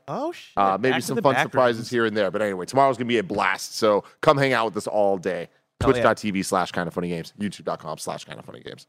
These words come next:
Speaker 1: More housekeeping for you. New, a new Kinda Funny Xcast is up right now on youtube dot com slash kinda funny games. I believe over there they're predicting the upcoming Xbox Developer underscore Direct,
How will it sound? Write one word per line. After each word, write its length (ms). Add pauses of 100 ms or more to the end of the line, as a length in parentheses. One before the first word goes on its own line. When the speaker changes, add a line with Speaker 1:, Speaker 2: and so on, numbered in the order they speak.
Speaker 1:
More 180
housekeeping 380
for 180
you. 160
New, 180 (180)
a 40
new 120
Kinda 160
Funny 260
Xcast 500
is 80
up 140
right 240
now 220
on 80
youtube 280
dot 200
com 260
slash 280
kinda 180
funny 220
games. 320
I 60
believe 280
over 200
there 240
they're 300 (280)
predicting 600
the 220
upcoming 520
Xbox 480
Developer 520
underscore 440 (140)
Direct, 380